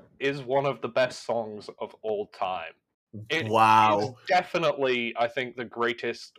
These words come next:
Speaker 1: one-hit wonder of all time.
Speaker 2: I'll give that.
Speaker 1: V H one agreed in two thousand and two. Have there been that many more great one-hit wonders since two thousand and two?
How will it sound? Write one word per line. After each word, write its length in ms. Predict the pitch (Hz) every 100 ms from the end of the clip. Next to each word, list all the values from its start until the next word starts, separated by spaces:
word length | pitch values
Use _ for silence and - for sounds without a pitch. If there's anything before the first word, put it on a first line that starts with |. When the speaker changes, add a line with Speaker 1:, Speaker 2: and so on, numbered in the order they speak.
| -
Speaker 1:
one-hit 400 | 110 113 120 110
wonder 320 | 120 127 110
of 80 | 98
all 140 | 98 85
time. 340 | 92 87 120 _ - - _ _
Speaker 2:
I'll 60 | 120
give 20 |
that. 0 | 147
Speaker 1:
V 60 | 143
H 120 | 98 113
one 440 | 123 131 123 120 - _ _ 120 _ _ _ _ 123 _ -
agreed 400 | 127 120 123 127 123
in 140 | 117
two 160 | 135 120
thousand 400 | 123 117 113 113
and 140 | 107
two. 300 | - 127 143 - _ _
Have 320 | - 135 127 123
there 100 | 123
been 300 | 131 120 120
that 180 | 120
many 220 | 127 123 120
more 240 | 117 120
great 320 | 117 113 120
one-hit 380 | 113 117 117 123
wonders 360 | 120 120 120 117
since 280 | - 120 -
two 160 | 123
thousand 340 | 117 117 117 117
and 140 | 117
two? 240 | - 131